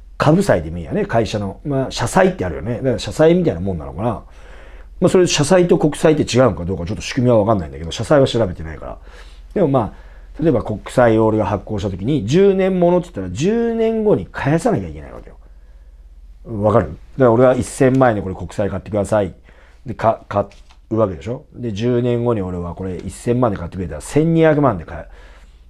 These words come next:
また戻しますっていうことでしょ？で、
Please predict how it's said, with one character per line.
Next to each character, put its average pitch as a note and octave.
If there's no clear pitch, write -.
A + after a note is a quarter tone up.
ま G#2
た G2+
戻 G2+
し -
ま D3+
す -
っ -
て G#2
い G2
う F2
こ E2+
と C2+
で B1+
し F2
ょ？ D3+
で、 G#3